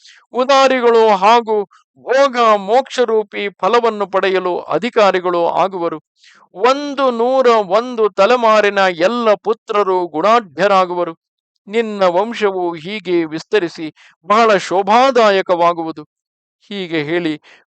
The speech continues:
ಭಗವಾನ್ ಶಿವನು ಅಲ್ಲಿ ಜ್ಯೋತಿರ್ಲಿಂಗದ ರೂಪದಲ್ಲಿ ಸ್ಥಿತನಾದನು. ಅದು ಘುಷ್ಮೇಶ ಹೆಸರಿನಿಂದಲೇ ಪ್ರಸಿದ್ಧವಾಯಿತು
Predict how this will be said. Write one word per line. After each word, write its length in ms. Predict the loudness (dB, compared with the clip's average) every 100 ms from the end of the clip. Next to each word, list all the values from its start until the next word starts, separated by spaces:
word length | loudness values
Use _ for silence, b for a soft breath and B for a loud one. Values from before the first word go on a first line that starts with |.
| _
ಭಗವಾನ್ 520 | 0 2 2 2 0
ಶಿವನು 540 | -4 -2 0 0 -4
ಅಲ್ಲಿ 460 | -2 -2 0 -2 -4
ಜ್ಯೋತಿರ್ಲಿಂಗದ 840 | -2 -2 0 -2 -2 -4 -4 -2 -2
ರೂಪದಲ್ಲಿ 760 | -4 -4 -4 -4 -4 -8 -10
ಸ್ಥಿತನಾದನು. 760 | -12 -12 -10 -2 0 0 -4 -10 _ b b b
ಅದು 360 | -2 0 2 0
ಘುಷ್ಮೇಶ 720 | -2 -4 -4 -2 0 0 2
ಹೆಸರಿನಿಂದಲೇ 1040 | 0 0 -4 -2 -2 -2 -4 -4 -2 0 -2
ಪ್ರಸಿದ್ಧವಾಯಿತು 920 | -6 -10 -12 -10 -4 -2 -2 -4 -12